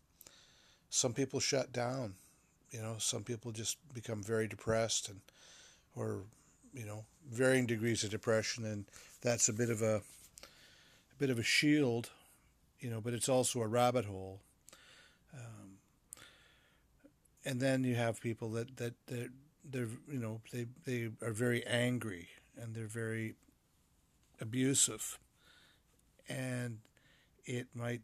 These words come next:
not be their normal self, right? Some people <laughs> just are like that. They're just jerks, assholes. But some really normal people,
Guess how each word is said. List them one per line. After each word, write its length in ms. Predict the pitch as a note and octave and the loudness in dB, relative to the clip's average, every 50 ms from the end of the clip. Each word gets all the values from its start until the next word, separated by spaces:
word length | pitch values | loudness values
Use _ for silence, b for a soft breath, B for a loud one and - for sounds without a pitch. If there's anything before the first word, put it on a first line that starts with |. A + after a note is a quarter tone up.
| _ _ _ - | _ _ _ -6
not 360 | B2+ B2+ B2+ B2+ B2 A#2 A#2 | -2 0 0 0 -2 -2 0
be 160 | B2+ B2+ B2+ | 2 4 4
their 220 | A#2 B2+ B2 B2 | 4 4 4 4
normal 380 | A#2 B2 B2+ B2+ B2+ A#2+ A#2 A2 | 4 6 6 6 6 4 2 0
self, 680 | G#2 - - D#3 F3 F3+ D#3 - - - - - - - _ _ _ _ _ _ _ - | 0 0 0 2 2 0 -2 -2 -6 -10 -10 -10 -12 -14 _ _ _ _ _ _ _ -10
right? 240 | A#2 A#2 A#2+ C3+ C#3 - | -8 -8 -8 -8 -6 -4
Some 200 | - - C#3+ C#3 | -4 -2 0 0
people 260 | D3 C3+ A2+ A#2+ A2+ | 0 0 0 -2 -4
<laughs> 20 | |
just 340 | G2+ G2+ F#2+ - - - - | -4 -4 -4 0 0 0 0
are 60 | D3+ A#2+ | 0 -2
like 360 | G2 G#2 A2 A2+ A2 - - | -2 -2 -2 -2 -2 -6 -10
that. 340 | - - - - F#2+ G2+ - B B B B B B B B B | -12 -12 -12 -12 -14 -16 -18 B B B B B B B B B
They're 100 | - A#2 | -10 -10
just 280 | A2 A2+ A2+ G2 G2 - _ - B2+ A2 G#2+ | -8 -6 -8 -8 -8 -12 _ -18 -18 -16 -12
jerks, 540 | - - A#2+ A2 G2 F#2+ - - - - - b b b b b b b b - | -10 -8 -8 -8 -8 -10 -10 -8 -10 -10 -10 b b b b b b b b -12
assholes. 600 | A2+ A2 G#2+ A#2 - - G2+ F2 F2 G2 - - B B B B B B B - | -10 -8 -4 -2 -2 -2 -2 -6 -10 -10 -10 -10 B B B B B B B -6
But 100 | E3+ - | -2 0
some 340 | - G#3 G#3+ G#3+ F#3+ F3+ - - | 2 2 2 0 0 -4 -6 -8
really 380 | C3+ B2 A#2 C3 C#3 D3+ E3 D#3 | -4 0 0 2 2 0 0 0
normal 400 | A#2+ A2 A#2 A2+ A#2 B2 B2 B2 | 0 0 0 0 0 -2 -4 -4
people, 460 | - C#3 C#3+ D#3+ - C#3+ - - | -4 -6 -6 -6 -6 -10 -12 -12